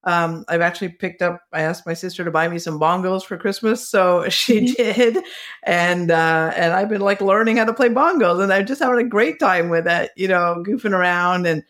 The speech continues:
Speaker 1: trying different things. And so just finding whatever that is. And I just get lighter when I'm playing because it's silly and goofy and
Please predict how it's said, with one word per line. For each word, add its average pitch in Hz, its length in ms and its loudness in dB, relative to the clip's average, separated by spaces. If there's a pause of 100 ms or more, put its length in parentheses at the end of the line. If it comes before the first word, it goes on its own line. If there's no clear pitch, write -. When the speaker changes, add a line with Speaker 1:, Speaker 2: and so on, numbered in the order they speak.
(220)
Speaker 1:
trying 190 280 0
different 185 280 -6
things. 170 480 -2
And 151 280 -4 (180)
so 185 260 0 (500)
just 262 340 -6
finding 202 520 0
whatever 180 300 0
that 160 180 0
is. 180 220 0
And 156 140 -4
I 190 80 -2
just 226 220 -4
get 156 180 -4
lighter 175 360 2
when 156 140 -4
I'm 147 160 -2
playing 156 480 -4
because 160 300 -4
it's 139 160 -8
silly 160 360 -2
and 151 140 -4
goofy 160 400 -6
and 139 260 -6